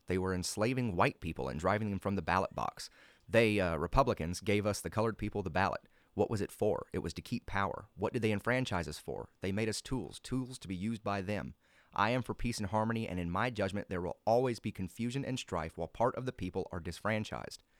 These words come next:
I am for universal suffrage. Uh, we must be free, for we cannot live in peace any other way." Uh, and so that, that reveals a little bit about what he's fighting for. Um, and we, we can get into that. So, so Elias Polk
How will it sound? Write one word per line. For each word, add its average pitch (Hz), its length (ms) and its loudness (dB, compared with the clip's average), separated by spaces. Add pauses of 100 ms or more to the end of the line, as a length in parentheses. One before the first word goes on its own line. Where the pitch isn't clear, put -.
(200)
I 110 160 4
am 110 100 4
for 101 200 0
universal 113 600 2
suffrage. - 520 -8 (400)
Uh, 85 260 0
we 101 120 0
must 107 340 0
be 110 120 -2
free, 113 400 -4
for - 180 -10
we 87 120 -2
cannot 98 360 0
live 92 320 -2
in 82 120 -4
peace - 380 -8
any 85 260 -4
other 69 220 -8
way." 65 280 -12 (1200)
Uh, 78 180 -6
and 98 140 -2
so 113 100 -4
that, 139 240 0
that 143 160 6
reveals 143 280 2
a 120 60 0
little 120 160 2
bit 107 100 0
about 69 200 -2
what 95 140 0
he's 85 120 -6
fighting 95 300 -2
for. - 300 -6 (360)
Um, 82 400 -2 (680)
and 113 120 -2
we, 117 140 2
we 120 140 2
can 113 140 0
get 101 120 2
into 107 180 2
that. 73 200 -4
So, 87 160 -2
so 90 200 -2
Elias 113 340 0
Polk - 340 -2